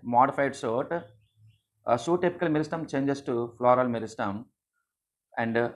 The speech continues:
the internodes do not elongate and the apex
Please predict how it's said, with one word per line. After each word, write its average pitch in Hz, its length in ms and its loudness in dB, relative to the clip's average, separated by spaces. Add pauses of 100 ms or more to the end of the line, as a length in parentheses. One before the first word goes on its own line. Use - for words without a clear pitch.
the 113 180 4
internodes 160 460 0
do 131 80 -2
not 147 320 4
elongate 120 680 2 (560)
and 107 400 -2 (220)
the 101 200 2
apex - 460 0